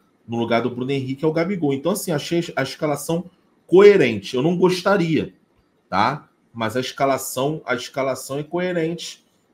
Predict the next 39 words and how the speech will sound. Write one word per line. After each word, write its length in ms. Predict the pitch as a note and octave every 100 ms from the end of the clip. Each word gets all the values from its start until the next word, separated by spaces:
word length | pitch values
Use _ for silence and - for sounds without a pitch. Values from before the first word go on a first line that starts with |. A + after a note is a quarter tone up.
| _
mediante 420 | D3 D3+ C#3+ D3
ao 60 | D#3
fato 300 | - F3 F3+
de 80 | C#3+
não 140 | D3+
ter 100 | D3
um 80 | C#3+
lateral 320 | C#3 C#3 C3+
esquerdo 400 | C3+ - C3 C#3
e 40 |
também 260 | D3 D3 C#3+
não 140 | C#3+
ter 400 | D#3+ - B2 C3 - _ _
o 100 | C3+
Bruno 300 | B2+ B2 C3
Henrique. 520 | D#3+ C#3 G#2 F#2+ E2+ - _ _ - _
Agora, 320 | - B2+ D3+
só 480 | D3 - A3 C4 - _ _
pulando 520 | - D#3+ D3 F#3 F#3 C#3+
pro 160 | B2+
jogo 240 | A2 C3 C3
contra 260 | B2 A#2
o 40 | -
São 220 | G#2+ F#2+
Paulo, 500 | F#2 A#2+ C#3 F#2+ - _ _ _ _ _ _
independente 680 | G#2+ E3 E3+ C#3+ B2+ E3+ -
do 100 | C3
que 100 | C#3+
aconteça 540 | C3+ A#2+ G2+ C3 B2+
contra 240 | - A#2 A2+
o 20 |
Atlético 380 | G#2 A#2 A#2 -
Paranaense, 500 | G#2+ G2 G2+ A2+ -
que 80 | G#2+
é 20 |
uma 80 | G#2+
equipe 260 | G2+ F#2+ G#2
mais 260 | A2 A2+
fraca 560 | - G#2+ G#2 G#2 -